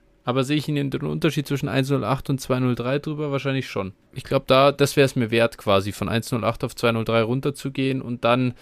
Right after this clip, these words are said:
bekomme ich noch Rashee Rice statt Elijah Moore und da muss ich ehrlicherweise <laughs> sagen, das ist mir eigentlich, das ist mir eigentlich egal.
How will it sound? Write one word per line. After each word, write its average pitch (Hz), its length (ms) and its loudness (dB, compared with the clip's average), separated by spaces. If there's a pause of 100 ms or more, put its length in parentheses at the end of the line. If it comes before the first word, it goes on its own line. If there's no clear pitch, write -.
(200)
bekomme 123 340 0
ich 117 80 -2
noch 110 120 -2
Rashee 117 300 -2
Rice 107 300 2
statt - 180 -6 (240)
Elijah 104 280 2
Moore 110 280 -2
und 101 300 -8
da 110 100 2
muss 107 220 -4
ich 113 60 -4
ehrlicherweise 110 520 2
<laughs> - 100 -2
sagen, 113 280 -2
das 107 120 -12
ist 113 180 -6
mir 110 120 2
eigentlich, 104 480 -2 (260)
das 131 180 0
ist 151 40 4
mir 147 120 2
eigentlich 120 340 2
egal. 101 480 4